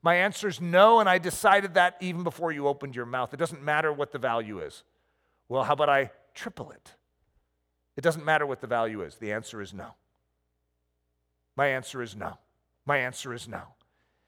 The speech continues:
Saying no to the devil is an art form. But if you've never practiced doing it, it feels strange. Like, am I allowed to do that?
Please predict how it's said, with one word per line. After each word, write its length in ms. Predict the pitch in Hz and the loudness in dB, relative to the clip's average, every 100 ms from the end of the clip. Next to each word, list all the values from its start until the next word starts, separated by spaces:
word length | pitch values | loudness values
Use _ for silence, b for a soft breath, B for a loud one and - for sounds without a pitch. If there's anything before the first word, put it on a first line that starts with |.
| _ _ _ _ _ _ _ | _ _ _ _ _ _ _
Saying 500 | - - 220 240 226 | -4 4 4 4 -2
no 260 | 180 185 220 | 4 6 6
to 160 | - 202 | 2 -4
the 120 | 190 | -2
devil 500 | 156 147 135 139 139 _ _ _ _ - | 4 4 4 -4 -8 _ _ _ _ -4
is 160 | 156 | -4
an 100 | 165 165 | -4 -2
art 240 | 151 - | -2 -2
form. 280 | - 135 82 - _ _ _ _ _ _ _ _ _ _ - | -8 -8 -8 -12 _ _ _ _ _ _ _ _ _ _ -4
But 120 | 165 | -4
if 100 | 143 | -4
you've 160 | 165 156 | -6 0
never 300 | 185 208 208 | 2 2 -2
practiced 880 | - - 214 208 - - - - - 117 | -10 -2 -2 -2 -6 -10 -10 -12 -18 -8
doing 340 | 196 190 113 | -6 -4 -8
it, 180 | 117 - _ _ _ | -14 -18 _ _ _
it 80 | - | -12
feels 280 | - 208 139 | -10 -10 -8
strange. 640 | - - 185 123 78 - | -12 -4 -4 -4 -10 -18
Like, 160 | 98 107 | -12 -6
am 100 | 117 | -4
I 80 | 95 | -4
allowed 480 | 82 80 92 185 - | -6 -6 -6 -6 -8
to 100 | 233 | -10
do 220 | 277 320 | -6 -2
that? 400 | 339 415 - | -2 -2 -6